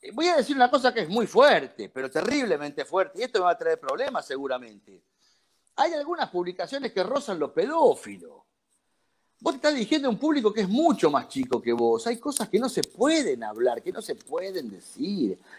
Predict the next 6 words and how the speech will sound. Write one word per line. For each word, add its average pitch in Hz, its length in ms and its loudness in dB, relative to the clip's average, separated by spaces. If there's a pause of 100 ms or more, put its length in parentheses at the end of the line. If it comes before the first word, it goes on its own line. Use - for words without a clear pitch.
que 147 80 10
no 214 80 8
se 208 140 6
pueden 202 320 6
contestar. 117 1080 2 (1040)
Eh, 113 840 0